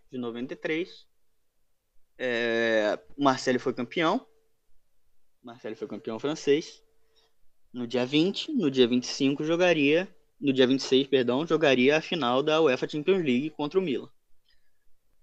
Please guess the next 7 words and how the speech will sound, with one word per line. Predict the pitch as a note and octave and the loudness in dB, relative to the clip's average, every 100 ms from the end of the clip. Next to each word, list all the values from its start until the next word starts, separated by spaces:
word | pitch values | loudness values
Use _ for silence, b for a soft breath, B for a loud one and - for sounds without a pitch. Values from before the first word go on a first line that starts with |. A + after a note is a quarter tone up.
| - - - _ - - | -20 -20 -20 _ -20 -20
Nesse | F#3+ A#3 A#3+ - | -4 4 4 4
meio | D3+ C3 D3+ | 0 0 -2
tempo, | - D#3+ E3+ - G#3 - - - - - | -4 -4 -4 -8 -14 -14 -20 -20 -20 -6
os | G3 | -4
jogadores | E3+ D#3+ D3 C#3 C3 | -2 0 0 0 -4
do | B2+ | -6
Valenciennes, | B2 A#2+ B2 - F3+ D3 D#3 F3+ - _ | -4 -4 -4 -8 -8 -6 -8 -12 -20 _